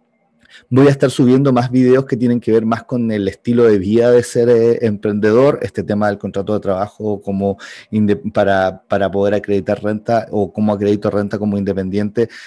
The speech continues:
lo tenía, eh, absolutamente pendiente porque es algo que es muy necesario. Eh, cuéntenme en los comentarios si les gusta este tipo de videos. Estoy pensando también, por ejemplo,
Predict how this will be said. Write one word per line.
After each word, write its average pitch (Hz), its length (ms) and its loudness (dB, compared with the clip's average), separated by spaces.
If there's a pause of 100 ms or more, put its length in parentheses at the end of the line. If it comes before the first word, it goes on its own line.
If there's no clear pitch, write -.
(160)
lo 107 260 4
tenía, 107 640 0
eh, 98 280 2
absolutamente 104 880 -2 (140)
pendiente 110 680 0
porque 107 280 -6
es - 100 -8
algo 98 300 -2
que 95 100 -4
es 90 120 -10
muy 95 260 -4
necesario. 113 600 -2 (640)
Eh, 104 480 4 (220)
cuéntenme 135 440 2
en 135 80 4
los 135 100 0
comentarios 127 720 0
si 127 120 -4
les 104 140 0
gusta 123 320 -4
este 135 160 -4
tipo 120 320 0
de 113 80 2
videos. 139 440 4
Estoy 117 160 -4
pensando 107 520 -4
también, 107 340 -2
por 104 140 -6
ejemplo, 104 560 -4